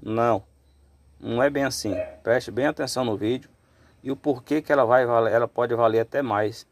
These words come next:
entendeu? É, referente ao valor que eu vou tá mostrando aqui em catálogo. O catálogo é só uma referência, beleza, pessoal?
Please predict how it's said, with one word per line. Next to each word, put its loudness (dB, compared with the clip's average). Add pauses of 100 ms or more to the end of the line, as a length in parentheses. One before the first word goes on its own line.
(680)
entendeu? -2 (1080)
É, 0 (640)
referente 0
ao 0
valor 4
que -20
eu -6
vou -2
tá -4
mostrando -4
aqui -10
em -8
catálogo. 0 (340)
O -20
catálogo -2
é -6
só -10
uma -4
referência, -4 (920)
beleza, 0
pessoal? -8